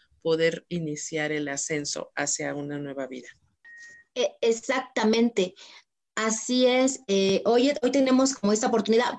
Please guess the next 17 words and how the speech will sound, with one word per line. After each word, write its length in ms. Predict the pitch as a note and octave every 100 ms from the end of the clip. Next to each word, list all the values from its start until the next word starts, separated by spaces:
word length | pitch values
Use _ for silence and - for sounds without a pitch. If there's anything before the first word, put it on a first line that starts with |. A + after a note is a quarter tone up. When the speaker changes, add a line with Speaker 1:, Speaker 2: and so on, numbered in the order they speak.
| -
Speaker 2:
precisamente 720 | C4+ C#4 G4 C#5 C5 E4+ E4+
por 160 | C4 G#3+
eso, 180 | G#3
y 60 | A#3
tú 180 | A3+ A3
que 140 | A3
eres 240 | G3+ G#3 G3
biodesconi-, 640 | F#3 F3+ F3+ F#3+ F3+ F3+ F3+
biodescodificadora, 1000 | F#3+ F#3 F3+ - F3+ F3+ - F#3 F#3 G#3 - - - -
no 140 | A3+ A#3+
me 80 |
dejarás 480 | C4 C4 A3+ G#3 G#3
mentir 320 | A#3 A3+ A3+
en 120 | G#3+ G#3
esta 280 | G3+ E3
parte 580 | G#3 G3+ G3 G3+ G#3 G#3 - - - _ -
de 240 | G3 F#3+